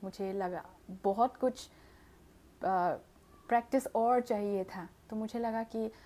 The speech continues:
अगर मैं दो चीज़ एक बार में करूँगी, तो मुझे शायद मेंस भी पास नहीं करना था, तो दोनों में से मुझे एक चूज़ करना ही पड़ता।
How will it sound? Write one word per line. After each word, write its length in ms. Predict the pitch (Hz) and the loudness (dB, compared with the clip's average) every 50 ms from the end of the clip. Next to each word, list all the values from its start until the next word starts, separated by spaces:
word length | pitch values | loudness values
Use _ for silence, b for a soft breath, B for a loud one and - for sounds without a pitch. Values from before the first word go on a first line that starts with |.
| B B | B B
अगर 180 | B 190 196 202 | B -4 -4 -2
मैं 180 | 202 208 196 185 | -2 -2 -2 0
दो 160 | 196 208 214 | 0 -2 -2
चीज़ 260 | 214 - 220 214 - | -2 -6 -8 -6 -4
एक 180 | - 196 190 185 | -6 -6 -4 -4
बार 180 | 180 180 190 | -4 -4 -4
में 120 | 196 196 196 | -6 -8 -6
करूँगी, 580 | - 185 180 190 185 190 190 233 254 214 - - B B B B B - | -6 -6 -6 -4 -6 -6 -4 -4 -4 -4 -4 -6 B B B B B -12
तो 80 | 185 185 | -8 -8
मुझे 680 | 185 180 180 180 - 185 180 180 180 180 175 - - - - - - - - - - - - - | -6 -8 -8 -10 -8 -6 -6 -4 -4 -4 -6 -8 -12 -20 -20 -20 -20 -20 -20 -20 -20 -20 -20 -12
शायद 300 | - - 214 202 214 214 220 | -4 0 2 2 2 2 0
मेंस 600 | 208 208 208 202 208 202 202 - - - - - - - - - - - | -2 -2 -2 -4 -4 -6 -6 -10 -14 -16 -18 -20 -20 -20 -20 -20 -14 -8
भी 100 | - 208 | -8 -6
पास 300 | 208 - 185 185 180 - - | -4 -2 -2 -2 -4 -6 -8
नहीं 140 | 180 175 175 | -8 -8 -8
करना 340 | - 170 170 170 170 165 175 - | -8 -10 -10 -10 -10 -12 -12 -14
था, 60 | - - B B B B B B | -16 -18 B B B B B B
तो 60 | 175 | -6
दोनों 280 | 170 180 180 185 196 208 | -4 -2 -2 -4 -2 -4
में 120 | 214 214 | -4 -4
से 120 | 208 - 208 | -6 -6 -6
मुझे 220 | 202 196 - - | -8 -6 -8 -8
एक 240 | - - 185 196 - - | -8 -6 -8 -8 -8 -10
चूज़ 200 | - 202 190 - - | -10 -10 -10 -8 -6
करना 320 | - 180 180 185 185 190 | -6 -6 -4 -4 -6 -6
ही 180 | 196 202 220 226 | -6 -4 -4 -4
पड़ता। 500 | 226 - 208 196 190 - - 247 226 196 | -4 -2 -4 -4 -4 -4 -4 -4 -4 -4